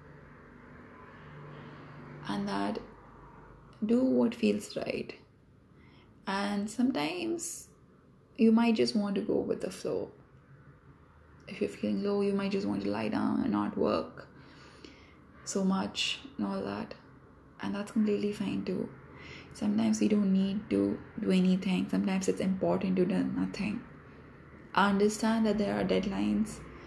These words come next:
and schedules that we need to stick to, adhere to, because there are other people involved.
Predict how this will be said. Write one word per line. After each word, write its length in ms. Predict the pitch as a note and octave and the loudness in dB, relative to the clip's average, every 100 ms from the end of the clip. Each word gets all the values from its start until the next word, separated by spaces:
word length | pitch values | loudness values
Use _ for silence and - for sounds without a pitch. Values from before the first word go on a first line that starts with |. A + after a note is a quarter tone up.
| - - - - - | -16 -16 -16 -16 -8
and 220 | F#3 F#3+ | -2 -2
schedules 760 | - G3 F#3+ F#3+ F#3+ G3 G3+ - | 2 2 4 6 6 4 2 -2
that 180 | F#3+ F#3 | -2 0
we 120 | F#3 | 4
need 220 | F#3+ G3+ | 4 2
to 80 | G3 | -2
stick 320 | - G3 - | -2 -4 0
to, 220 | F#3+ G3+ | 0 2
adhere 380 | E3 F#3 G3 F#3 | 0 0 0 2
to, 160 | F#3+ G3 | 4 2
because 240 | G3 F#3+ | 2 2
there 140 | F#3 | 2
are 80 | F#3+ | 2
other 160 | - G3+ | 2 2
people 180 | G3 G3+ | 2 2
involved. 600 | F#3+ F#3 F#3 F#3 A3 | 4 6 6 4 2